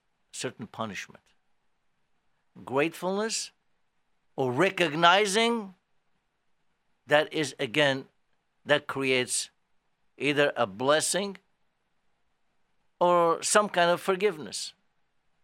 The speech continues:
Where do we see that, uh, gratefulness may cause a blessing?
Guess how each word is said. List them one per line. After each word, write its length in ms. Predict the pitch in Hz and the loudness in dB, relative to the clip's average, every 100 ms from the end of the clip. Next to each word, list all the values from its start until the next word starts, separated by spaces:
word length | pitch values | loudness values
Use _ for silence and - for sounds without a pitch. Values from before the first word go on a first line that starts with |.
| _ _ _ _ _ _ _ _ _ - | _ _ _ _ _ _ _ _ _ 0
Where 220 | 170 233 | 2 2
do 140 | 220 | 2
we 160 | 214 196 | 2 2
see 520 | - 208 196 123 92 _ _ _ _ _ _ _ _ _ _ | 2 0 0 -2 -8 _ _ _ _ _ _ _ _ _ _
that, 480 | 107 110 151 147 - _ - | -8 2 6 6 2 _ -2
uh, 280 | 135 123 110 _ - | 0 2 -2 _ -14
gratefulness 840 | 120 135 196 208 156 139 117 101 - _ _ _ _ _ - | -2 0 0 0 -4 -2 -2 -4 -8 _ _ _ _ _ -8
may 200 | 135 147 | -2 -2
cause 500 | - - 151 147 - - | -2 -2 2 2 -2 -6
a 80 | |
blessing? 640 | 101 131 127 120 175 196 | -4 0 0 0 -4 -8